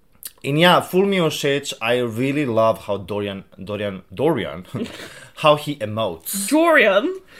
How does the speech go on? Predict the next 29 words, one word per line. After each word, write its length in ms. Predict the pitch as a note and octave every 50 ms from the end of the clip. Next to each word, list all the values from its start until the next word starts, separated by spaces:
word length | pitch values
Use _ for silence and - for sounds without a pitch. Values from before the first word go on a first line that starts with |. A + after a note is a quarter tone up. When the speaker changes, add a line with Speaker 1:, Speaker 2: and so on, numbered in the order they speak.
| - - - - - _ _ -
Speaker 1:
Pač 200 | A#2+ A#2+ A#2 -
kak 160 | - D#3+ -
se 160 | - - D3+
vidi, 380 | C3 A2+ C3+ D#3+ C3 C#3 C3+ C3
vidi 240 | A#2 A#2 D3 C#3+ D#3
se 160 | D3 - -
vsaka 360 | B2 A2+ - D3 - - D3+ C3
žalost, 520 | A2 G2 A#2+ A#2+ A#2+ A#2+ A#2 G#2 - -
vsako 300 | - - B2 - - C3+
Speaker 2:
Mhm. 60 | - -
Speaker 1:
veselje, 560 | - F4 F4+ F#4+ G4 - A#2 A#2 A2+ A2+ G#2+
vsak 300 | G#2+ - - C3+ - -
cinizem, 680 | - - - B2 A2 A2 A2+ A#2 A#2 G#2 F2+ A2 G2+ G#2
vsak 200 | G2 - B2+ -
sarkazem 520 | - - A#2 - - A#2 A2 G#2+ F2+ F#2+ F#2
se 120 | - G#2
pač 200 | F#2 F#2+ - -
vidi 320 | F#2+ F2 F#2+ G#2+ F#2+ F#2+
na 80 | F#2+ F2+
njegovem 380 | F2 E2+ E2+ E2 E2+ E2+ E2 E2
obrazu 420 | F2 E2+ F2+ D#2+ D#2+ D#2+ D#2 E2+
in 120 | E2 E2+ F2
to 120 | - G#2
mi 100 | G2 F#2+
je 60 | F2 D#2
pač 160 | D#2+ - -
ful 140 | - F2 E2+
powerful. 340 | - - - - - - A#3
Speaker 2:
Definitely, 540 | A3 A3 - G3+ G3+ F#3+ F#3+ F#3+ G3 G3 G3